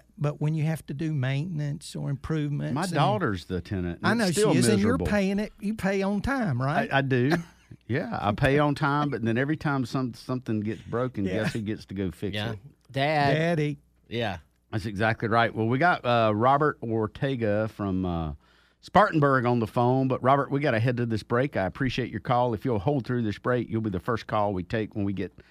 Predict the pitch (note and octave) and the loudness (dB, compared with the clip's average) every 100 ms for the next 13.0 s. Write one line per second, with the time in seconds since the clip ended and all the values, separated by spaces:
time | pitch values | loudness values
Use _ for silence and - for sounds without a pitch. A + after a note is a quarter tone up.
0 | _ _ _ G#2 A2 G#2 G#2 A2+ G#2 F#2+ | _ _ _ -2 0 2 2 0 -2 -2
1 | F#2+ G#2 G#2 F#2 F2+ F#2+ G2 G#2 F#2+ F2+ | 0 0 0 -2 -2 -2 -2 -2 -2 -4
2 | E2+ F#2+ F#2+ D#2+ D#2 D2 - D2+ E2 F2+ | -2 -2 -2 -4 -4 -6 -6 -6 -6 -8
3 | - - _ _ A2+ A#2 A2+ A2 B2+ D3 | -16 -20 _ _ 2 2 2 0 -2 0
4 | D#3+ A#3 G3 D#3 F#3+ F3+ F3 E3+ B2 D3+ | 4 4 4 2 0 2 4 4 6 6
5 | G3 F3+ C#3 - F3 E3+ D3+ B2 G#2 E3 | 6 4 2 0 0 2 2 0 0 0
6 | G#3+ F#3 D3+ B2 A#2 A#2 G#2 G#2+ G#2+ F#2+ | 0 0 2 2 2 0 0 0 0 0
7 | A#2+ A#2+ - G#2 A#2+ G#2 A2+ - G2+ F#2 | 0 -2 -2 -2 0 2 0 -2 -4 -4
8 | G#2+ G2+ G#2 F#2+ G#2 G2+ - - G#2 G2 | -4 -4 -4 -2 0 -2 -6 -10 -10 -8
9 | G2+ F#2+ D#2+ G2+ - - E2 - - E2+ | -6 -6 -6 -6 -8 -10 -10 -10 -8 -8
10 | - - - - - C3 C3+ D3+ C#3 D3 | -8 -16 -20 -12 -2 2 2 2 0 0
11 | D3+ D3 C#3 C3+ F3 - F#3+ - - D#3+ | 4 4 4 2 2 0 -4 -4 -2 -2
12 | - - D3 D3+ D#3+ D3+ - F#3+ C#3+ F#2+ | -4 -6 -4 -2 -2 -2 0 2 4 2